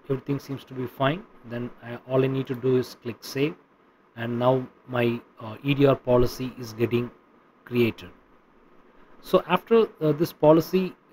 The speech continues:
uh, got created, the policy will be applied to the, uh, target machines, and, uh, and my devices should be onboarded, uh, into the Defender for Endpoint.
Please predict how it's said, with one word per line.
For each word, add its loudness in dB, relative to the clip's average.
uh, -2
got 2
created, 2
the -16
policy 2
will 0
be -4
applied -2
to -2
the, -4
uh, -8
target -2
machines, -6
and, 0
uh, -8
and -4
my 0
devices 2
should -6
be 0
onboarded, 4
uh, -8
into -4
the 0
Defender -4
for -4
Endpoint. -14